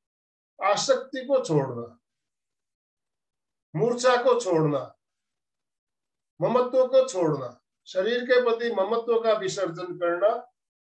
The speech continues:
और शरीर को शिथिलता का सुझाव देते हुए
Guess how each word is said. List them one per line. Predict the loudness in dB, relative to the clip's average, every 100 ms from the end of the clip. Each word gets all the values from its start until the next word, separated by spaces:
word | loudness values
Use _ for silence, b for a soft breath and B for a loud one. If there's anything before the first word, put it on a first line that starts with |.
| -4
और | 0 2 0
शरीर | -4 -4 -4 -4 -6 -10 -20 _
को | -2 0
शिथिलता | -2 -6 -10 -8 -6 -4 0 0 2 2
का | -2
सुझाव | -2 -2 0 2 0 -2
देते | -6 -6
हुए | -4 0